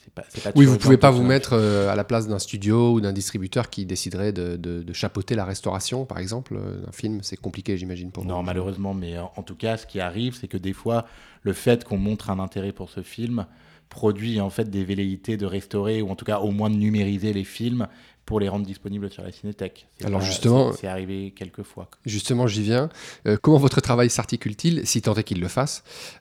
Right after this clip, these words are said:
Speaker 2: euh, avec celui de distributeurs de films de patrimoine ? Je pense notamment à Carlotta, qui est aujourd'hui vraiment sur le devant de la scène,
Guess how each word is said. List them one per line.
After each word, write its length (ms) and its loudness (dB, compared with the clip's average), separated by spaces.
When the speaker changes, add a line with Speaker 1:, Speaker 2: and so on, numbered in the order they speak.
Speaker 2:
euh, 240 2
avec 240 2
celui 200 6
de 200 6
distributeurs 560 0
de 80 0
films 200 0
de 60 0
patrimoine ? 640 -2
Je 100 -16
pense 300 -10
notamment 400 -4
à 60 -6
Carlotta, 460 -4
qui 120 -12
est 40 -10
aujourd'hui 320 -8
vraiment 260 -8
sur 160 -10
le 140 -10
devant 280 0
de 60 -4
la 60 -4
scène, 280 0